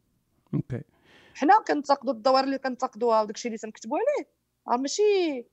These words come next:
Speaker 2: تافه. داك الشيء اللي تنكتبوا عليه مهم. مهم جدًا.
Speaker 1: مهم.
Speaker 2: حتى اللي كتهضر، آه، لا باغي الديمقراطيه ولا باغي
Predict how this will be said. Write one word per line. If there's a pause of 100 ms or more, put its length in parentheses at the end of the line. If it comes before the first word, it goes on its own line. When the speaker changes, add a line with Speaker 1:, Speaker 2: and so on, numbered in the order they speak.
(140)
Speaker 2:
تافه. (1080)
داك
الشيء
اللي
تنكتبوا
عليه (240)
مهم. (1200)
مهم
جدًا. (540)
Speaker 1:
مهم. (420)
Speaker 2:
حتى
اللي
كتهضر، (400)
آه،
لا
باغي
الديمقراطيه
ولا
باغي